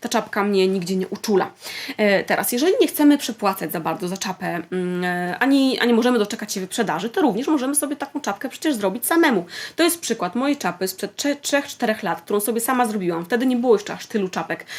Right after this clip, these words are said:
ozdobnych, jak teraz mamy, mm, do wyboru w sklepach. No i ja kupiłam sobie zwykłą męską czapę z H M-u, to jest sto procent wełna,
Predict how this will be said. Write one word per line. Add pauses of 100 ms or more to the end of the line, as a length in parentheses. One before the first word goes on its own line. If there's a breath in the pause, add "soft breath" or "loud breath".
(220 loud breath)
ozdobnych,
jak
teraz
mamy,
mm,
do
wyboru
w
sklepach. (300 loud breath)
No
i
ja
kupiłam
sobie
zwykłą
męską
czapę
z
H
M-u,
to
jest
sto
procent
wełna,